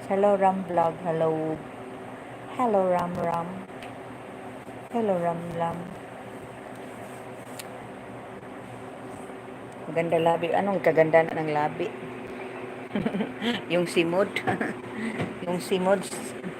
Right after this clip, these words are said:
Simod ni Inday Garutay. Yung eyebags ka mo, ang laki-laki. Hello, shout out, Kalye Potol. Hello. Hello, Ram Vlog. Hi, wakwak. Mga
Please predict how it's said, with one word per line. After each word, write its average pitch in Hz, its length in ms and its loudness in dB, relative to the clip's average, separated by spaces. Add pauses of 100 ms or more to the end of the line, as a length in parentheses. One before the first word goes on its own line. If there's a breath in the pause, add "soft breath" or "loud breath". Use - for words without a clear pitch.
(600 loud breath)
Simod 175 320 0
ni 170 160 0
Inday 170 240 4
Garutay. 165 640 0 (1600)
Yung 175 160 0
eyebags 185 560 4
ka 175 80 2
mo, 180 160 0
ang 165 160 0
laki-laki. 160 720 0
Hello, 190 240 6
shout 180 400 4
out, 170 80 6 (160)
Kalye 175 400 4
Potol. 160 720 0
Hello. 160 320 4 (1400)
Hello, 180 320 8
Ram 175 320 4
Vlog. 165 400 0 (1400)
Hi, 165 320 2
wakwak. 160 600 0 (760)
Mga 170 160 -2